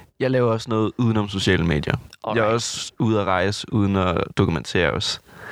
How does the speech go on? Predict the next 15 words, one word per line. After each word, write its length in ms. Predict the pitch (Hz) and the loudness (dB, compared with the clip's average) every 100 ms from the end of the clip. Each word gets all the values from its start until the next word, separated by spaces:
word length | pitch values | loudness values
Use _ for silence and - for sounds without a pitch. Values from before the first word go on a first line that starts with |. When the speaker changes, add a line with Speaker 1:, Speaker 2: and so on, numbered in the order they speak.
| - - _ | -18 -20 _
Speaker 1:
Der 60 | 98 | -2
er 40 | |
mange 260 | 95 98 107 | 0 -2 -2
ting, 220 | 107 95 | -2 0
jeg 60 | 92 | 2
har 40 | |
lavet, 200 | 85 85 | 2 0
folk 240 | - 90 87 | 0 0 0
ikke 220 | 113 98 | 0 0
ved 100 | 82 | 0
noget 180 | 82 78 | 0 -2
om 140 | - - | 0 -2
os. 180 | - - _ _ _ - | -4 -8 _ _ _ -4
Speaker 2:
Mhm. 280 | 190 202 320 - _ _ _ _ _ _ - _ _ - - - - _ | 0 2 0 -2 _ _ _ _ _ _ -20 _ _ -4 -4 -4 -18 _
Okay, 320 | 208 196 202 | 0 2 0